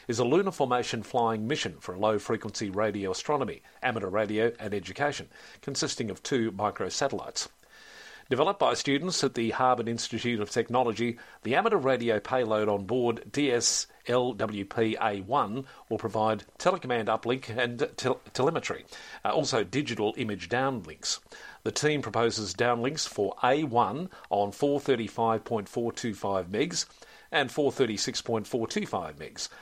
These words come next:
while downlinks for A two will be at four thirty-five point four hundred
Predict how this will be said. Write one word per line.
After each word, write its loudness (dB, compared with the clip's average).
while 4
downlinks 2
for -2
A 2
two 0
will 2
be 2
at 0
four 2
thirty-five 0
point -2
four -2
hundred 0